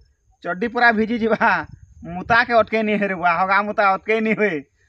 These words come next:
ଆର୍ ଯାହାକେ ଯେ ହଗା ମୁତା ଲାଗ୍ସି କି ନି, ନି ଅଟକାବେ ହେ। ନହେଲେ ପେଣ୍ଟ କପଡ଼ା ଥି ଗଲି ଯାଇସି। <laughs> ମୁଁ ଏନ୍ତା ଗପୁଥିମି କେ,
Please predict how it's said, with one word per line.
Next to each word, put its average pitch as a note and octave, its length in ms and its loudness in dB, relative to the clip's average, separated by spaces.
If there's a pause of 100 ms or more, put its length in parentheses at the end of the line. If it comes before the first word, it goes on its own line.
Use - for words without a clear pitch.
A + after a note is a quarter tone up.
(100)
ଆର୍ E3 140 -4
ଯାହାକେ G#3 320 2
ଯେ C4 100 2
ହଗା A#3+ 240 2
ମୁତା B3+ 220 0
ଲାଗ୍ସି A#3 300 0
କି A3+ 80 0
ନି, F3+ 140 -2 (440)
ନି F3+ 140 -6
ଅଟକାବେ G#3 420 2
ହେ। C#3+ 160 -8 (600)
ନହେଲେ F#3 280 -6
ପେଣ୍ଟ G#3 340 -4
କପଡ଼ା G3+ 280 -2
ଥି G#3 120 -4
ଗଲି F3+ 240 -8
ଯାଇସି। F3 320 -8 (540)
<laughs> A#3+ 240 0 (360)
ମୁଁ A3 120 -4
ଏନ୍ତା B3+ 240 0
ଗପୁଥିମି B3 500 0
କେ, G#3 240 -2